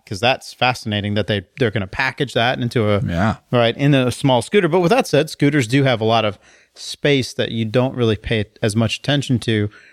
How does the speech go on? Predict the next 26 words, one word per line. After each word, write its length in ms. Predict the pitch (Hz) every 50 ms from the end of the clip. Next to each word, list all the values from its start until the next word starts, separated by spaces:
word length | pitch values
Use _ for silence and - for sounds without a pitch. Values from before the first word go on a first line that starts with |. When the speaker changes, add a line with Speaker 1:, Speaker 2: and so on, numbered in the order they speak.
| - _ _ -
Speaker 1:
relative 340 | 131 127 123 107 - 104 -
to 60 | -
motorcycles. 760 | 110 117 117 104 104 - - 101 104 - - - - - - -
You 100 | 131 117
know, 180 | 113 110 104 - - - _ _ _ _ _ - 127
big, 280 | 107 135 135 123 110
wide, 500 | 113 120 123 113 113 113 113 117 120 113
flat 400 | - - - 123 113 107 - 131
bottom 300 | 120 113 113 117 117 113
where 100 | 113 113
you're 100 | 110 107
putting 220 | 101 - 127 - 123
your 100 | 113 98
feet, 340 | - - 123 110 117 - - _ -
and 240 | 127 113 107 107 110
then 140 | 110 107 107
all 160 | 107 107 110
that 220 | 110 113 - - -
crap 280 | - 117 110 110 -
that 140 | - 117 -
can 120 | - 117
go 100 | 107 113
back 280 | 110 117 113 110 104 -
in 120 | 123 113 113
there 280 | 117 117 113 113 113
and 120 | 113 110